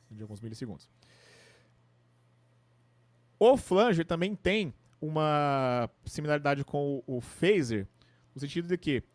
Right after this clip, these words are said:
quando ele faz, é, essa, essa interação, entre esses, essa mixagem entre sinais, utiliza aquele princípio de utilizar um L F O,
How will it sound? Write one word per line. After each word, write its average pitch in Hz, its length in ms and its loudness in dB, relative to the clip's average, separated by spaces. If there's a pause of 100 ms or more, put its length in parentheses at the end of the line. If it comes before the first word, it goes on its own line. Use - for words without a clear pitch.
(260)
quando 233 240 2
ele 226 120 2
faz, 175 760 0 (140)
é, 117 320 -8 (220)
essa, 104 800 -8 (500)
essa 104 240 -16
interação, 120 640 -6
entre 123 160 -10
esses, - 260 -14
essa 123 140 -14
mixagem 120 300 -8
entre 117 160 -14
sinais, 139 420 -4 (320)
utiliza 165 280 0
aquele 180 180 -2
princípio 165 500 -4 (400)
de 151 360 0
utilizar 151 360 0
um 160 160 0
L 156 220 2
F 175 220 0
O, 135 260 0